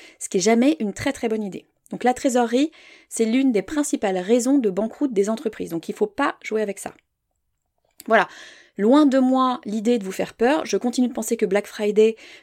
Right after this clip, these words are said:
peut être une excellente opportunité de faire croître votre entreprise, mais attention tout de même à ne pas se laisser prendre à son propre jeu. On en arrive à la fin de cet épisode, j'espère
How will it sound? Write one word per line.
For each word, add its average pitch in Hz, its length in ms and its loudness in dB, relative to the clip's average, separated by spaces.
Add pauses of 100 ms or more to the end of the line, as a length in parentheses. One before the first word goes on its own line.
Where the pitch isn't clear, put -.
peut 214 80 0
être 220 180 0
une 220 220 4
excellente 254 480 0
opportunité 220 640 -2
de 196 80 -4
faire - 240 -8
croître 247 480 -4
votre 185 220 -6
entreprise, 185 340 -6
mais 220 220 -2
attention 226 440 -4
tout 202 140 -6
de 190 60 -4
même 233 240 2 (320)
à 185 100 -2
ne 190 140 0
pas 240 200 0
se - 120 -2
laisser - 220 -2
prendre 247 460 -4
à 180 60 -10
son 175 160 -6
propre 180 320 -6
jeu. 156 140 -12 (1800)
On 202 80 -4
en 226 100 2
arrive 254 220 2
à 247 80 6
la 208 80 2
fin 277 220 -2
de 277 40 4
cet 233 180 -2
épisode, 214 340 0
j'espère 233 340 0